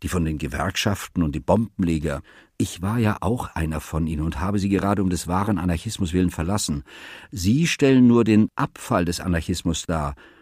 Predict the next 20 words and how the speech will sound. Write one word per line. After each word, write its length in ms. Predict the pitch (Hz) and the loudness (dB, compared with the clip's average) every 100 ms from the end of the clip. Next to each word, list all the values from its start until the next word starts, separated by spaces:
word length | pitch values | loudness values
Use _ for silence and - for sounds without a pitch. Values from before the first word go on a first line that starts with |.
| _ | _
Sie 160 | - 127 | 2 4
sind 220 | 160 151 | 4 4
die 140 | 156 | 0
Drohnen 540 | 110 107 147 156 127 104 | 2 6 6 8 6 6
der 140 | 104 | 4
großen 460 | 90 95 147 - 107 | 4 4 4 2 0
anarchistischen 640 | 110 101 117 - 110 92 | 0 0 -2 -6 -2 0
Lehre. 480 | 87 98 85 52 - - _ _ _ _ _ _ _ _ _ _ | 2 0 -2 -8 -14 -18 _ _ _ _ _ _ _ _ _ _
Nicht 180 | 127 143 | 0 2
einmal 220 | 120 113 | 4 4
der 160 | 101 90 | 2 0
Teufel 460 | - 131 165 - 101 | 4 4 4 2 2
würde 140 | 101 | 4
seinen 200 | 92 92 | 4 4
Ohren 380 | 82 104 92 78 | 6 6 6 2
trauen. 360 | - 71 64 | 0 -4 -4
Das 120 | 76 113 | 0 2
ist 140 | 143 | 2
einfach 280 | 104 95 - | 2 2 2
umwerfend. 840 | - 190 185 78 - - - - | 2 4 4 0 -2 -8 -12 -14